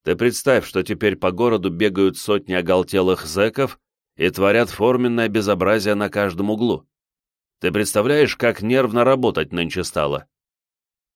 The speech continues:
«А что?» — иронично вздёрнул бровь Сухов.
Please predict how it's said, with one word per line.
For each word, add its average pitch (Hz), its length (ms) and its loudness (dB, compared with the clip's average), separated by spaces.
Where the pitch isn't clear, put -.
«А 101 260 -2
что?» — 92 460 -8
иронично 85 600 -2
вздёрнул 87 500 -2
бровь 82 280 -2
Сухов. - 500 -8